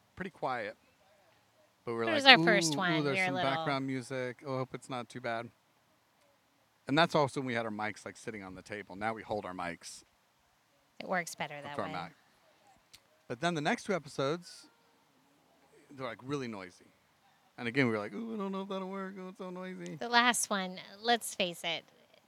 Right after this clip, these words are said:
Speaker 2: the music was rocking.
Speaker 1: But
Speaker 2: We, we, I felt like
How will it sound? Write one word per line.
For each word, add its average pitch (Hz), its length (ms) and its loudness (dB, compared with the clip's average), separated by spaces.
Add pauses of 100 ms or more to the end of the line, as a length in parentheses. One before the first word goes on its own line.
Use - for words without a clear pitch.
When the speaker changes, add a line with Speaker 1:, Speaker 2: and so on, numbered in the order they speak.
Speaker 2:
the 226 100 4
music 208 460 -2
was 170 340 -8
rocking. 151 440 -4 (220)
Speaker 1:
But 180 160 6
Speaker 2:
We, 208 180 6
we, 214 200 6
I 202 100 10
felt 196 200 4
like 196 140 -6